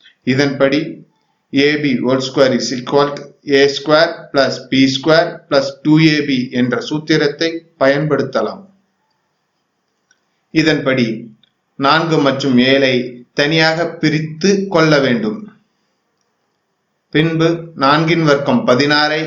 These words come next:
எழுத வேண்டும். பின்பு ஏழின் வர்க்கம் நாற்பத்தி ஒன்பதை பதினாறு உடன் தொடர்ந்து வரும்படி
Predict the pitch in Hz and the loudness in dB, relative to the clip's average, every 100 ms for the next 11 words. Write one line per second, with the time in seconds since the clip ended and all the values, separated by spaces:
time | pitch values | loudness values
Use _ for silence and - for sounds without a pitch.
0 | 151 139 156 156 139 123 110 104 104 - | 0 0 2 2 2 0 -2 -4 -8 -14
1 | _ _ _ _ _ _ _ _ _ _ | _ _ _ _ _ _ _ _ _ _
2 | 160 165 156 151 139 139 160 170 156 139 | 0 2 0 -2 0 0 0 0 0 0
3 | 135 127 117 117 131 151 - 156 - 139 | 0 -2 -4 0 0 0 -2 -6 -2 0
4 | 131 135 135 131 131 127 - _ 143 143 | 2 2 2 2 -2 -6 -14 _ 0 0
5 | 165 165 160 151 143 139 139 143 143 160 | 2 2 2 2 0 0 0 0 0 0
6 | 175 180 165 143 143 147 135 | 0 -2 0 0 0 0 0